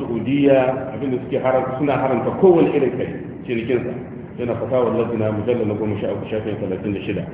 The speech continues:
اللهم صل على محمد وعلى آل محمد كما صليت على إبراهيم وعلى آل إبراهيم إنك حميد مجيد. اللهم بارك على محمد وعلى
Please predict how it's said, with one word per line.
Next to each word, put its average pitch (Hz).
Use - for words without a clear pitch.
اللهم 101
صل 110
على 104
محمد 110
وعلى 98
آل 95
محمد 101
كما 95
صليت 98
على 101
إبراهيم 95
وعلى 104
آل 113
إبراهيم 104
إنك 107
حميد 101
مجيد. 98
اللهم 101
بارك 110
على 104
محمد 117
وعلى 110